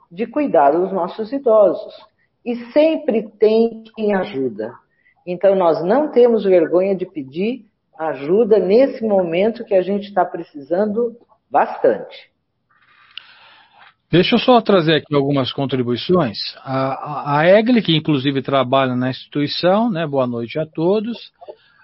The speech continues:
Speaker 2: A Gabi, gerontóloga, também tá acompanhando. Boa noite. É,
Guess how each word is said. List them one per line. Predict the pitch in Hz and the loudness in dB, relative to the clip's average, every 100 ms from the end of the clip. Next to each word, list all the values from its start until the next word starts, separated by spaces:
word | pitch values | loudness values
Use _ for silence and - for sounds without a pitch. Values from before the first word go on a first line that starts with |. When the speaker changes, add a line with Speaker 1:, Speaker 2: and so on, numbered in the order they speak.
| _ | _
Speaker 2:
A | 143 151 156 | -2 0 2
Gabi, | 175 170 147 202 202 | 2 2 2 0 0
gerontóloga, | 139 156 156 147 147 147 139 127 | -2 -4 -4 -4 -4 -4 -4 -6
também | 127 143 131 143 175 | -8 -6 -4 -4 -4
tá | 156 127 | -6 -8
acompanhando. | 120 131 127 139 127 160 180 135 | -8 -10 -10 -8 -6 -6 -8 -6
Boa | 135 127 | -4 -2
noite. | 131 170 196 - - _ _ _ _ - | -2 -2 -2 -8 -18 _ _ _ _ -8
É, | 139 135 131 127 123 | -4 -2 -2 -4 -8